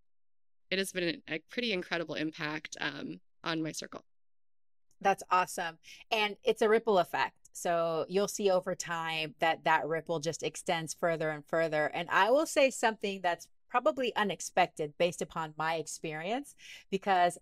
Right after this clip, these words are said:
Speaker 2: I have seen this happen over and over and over again. What's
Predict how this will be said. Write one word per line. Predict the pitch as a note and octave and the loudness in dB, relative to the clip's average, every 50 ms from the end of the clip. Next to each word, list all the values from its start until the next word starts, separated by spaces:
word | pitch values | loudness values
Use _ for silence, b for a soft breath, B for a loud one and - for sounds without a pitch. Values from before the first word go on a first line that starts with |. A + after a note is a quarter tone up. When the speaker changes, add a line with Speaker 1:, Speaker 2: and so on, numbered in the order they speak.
| - | 0
Speaker 2:
I | - E3+ F3 F3+ | 2 4 4 4
have | F#3 F3+ G3+ G3 F#3 - | 4 4 2 2 2 2
seen | - - F#3 F3 F3 | -2 -6 -6 -4 -2
this | F3+ F3+ E3+ | -4 -6 -4
happen | - - E3+ E3 E3 - F3+ E3+ E3+ - _ - | 0 0 0 0 0 -2 -2 -2 -4 -6 _ 0
over | D#3 D#3+ D#3+ E3+ F3+ | 0 0 0 0 -2
and | E3+ D#3 - | -2 -2 -2
over | - D#3 D#3 D#3 D#3 | -4 -4 -4 -4 -8
and | D#3 - | -8 -6
over | - D3 D3+ D3 D#3+ | -6 -6 -4 0 2
again. | F3 F#3 G3+ G3+ B3 B3 C4+ D4 - _ B B B B B B | 4 4 4 4 4 2 2 0 -2 _ B B B B B B
What's | _ F#3 G3+ G#3 G3 | _ 2 2 2 2